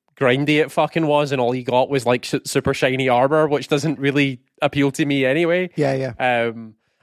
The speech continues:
Speaker 1: I've not read in detail, mainly 'cause I don't care about Solstice, so I
Speaker 2: Fair
Speaker 1: can't
Speaker 2: enough.
Speaker 1: really comment.
Speaker 2: Fair enough,
Speaker 1: Um,
Speaker 2: fair enough.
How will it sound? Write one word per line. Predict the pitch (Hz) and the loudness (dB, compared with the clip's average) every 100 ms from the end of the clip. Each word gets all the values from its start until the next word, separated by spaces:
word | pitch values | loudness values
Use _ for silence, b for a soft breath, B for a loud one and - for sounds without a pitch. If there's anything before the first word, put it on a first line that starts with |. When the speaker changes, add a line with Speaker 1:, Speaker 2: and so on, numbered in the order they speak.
| - | -4
Speaker 1:
I've | 156 | 0
not | 180 170 | 0 0
read | 165 147 | -2 -4
in | 143 | -8
detail, | 135 135 156 | -10 -2 0
mainly | 135 127 123 | 2 4 4
'cause | 123 | 2
I | 120 | 2
don't | 123 | 2
care | 120 113 | 2 2
about | 113 113 | 2 0
Solstice, | 110 110 123 113 | -2 -2 -4 -4
so | 143 139 120 113 | -6 -2 0 2
I | 120 | 0
Speaker 2:
Fair | 135 | 0
Speaker 1:
can't | |
Speaker 2:
enough. | 147 123 | 0 -2
Speaker 1:
really | 131 127 | -4 -2
comment. | 151 127 139 135 _ - | 0 0 0 -2 _ -6
Speaker 2:
Fair | 143 226 | -2 0
enough, | 233 120 | 0 -4
Speaker 1:
Um, | 127 - | -10 -4
Speaker 2:
fair | 165 | 0
enough. | 160 - | 0 -4